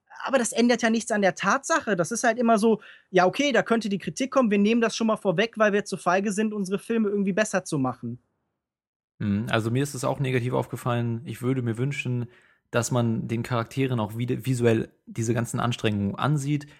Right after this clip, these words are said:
Speaker 2: Gerade wenn Tom Cruise irgendwie vom Motorrad <laughs> runterfällt bei hundert Stundenkilometern und danach vielleicht ein, eine kleine Faser vom Pullover ist irgendwie <laughs> nicht am richtigen Fleck oder so und er ist ein bisschen dreckig.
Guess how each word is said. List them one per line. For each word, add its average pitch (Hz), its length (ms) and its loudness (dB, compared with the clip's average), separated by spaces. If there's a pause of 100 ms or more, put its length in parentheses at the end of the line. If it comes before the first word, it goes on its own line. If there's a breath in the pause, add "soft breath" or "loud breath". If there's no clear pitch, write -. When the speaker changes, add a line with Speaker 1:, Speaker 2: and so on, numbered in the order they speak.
(140 soft breath)
Speaker 2:
Gerade 117 300 2
wenn 113 140 0
Tom 110 160 -4
Cruise 123 280 -4
irgendwie 110 180 -2
vom 107 200 -2
Motorrad 113 680 0 (320 loud breath)
<laughs> - 300 -10
runterfällt 113 560 2
bei 110 180 2
hundert 110 500 -2
Stundenkilometern 117 880 0
und 110 120 -2
danach 110 360 0 (340 loud breath)
vielleicht 117 300 0
ein, 123 300 -2 (300)
eine 123 180 0
kleine 113 300 0
Faser 113 380 -2
vom 117 160 -4
Pullover 117 440 0
ist 104 140 -6
irgendwie 104 440 -2
<laughs> 107 140 -4
nicht 117 420 -4
am 117 60 -2
richtigen 110 320 -2
Fleck - 280 -6
oder 104 180 0
so 123 240 -2 (400 loud breath)
und 110 140 -4
er 110 80 2
ist 104 100 -4
ein 113 60 -2
bisschen 101 220 -2
dreckig. 123 460 -2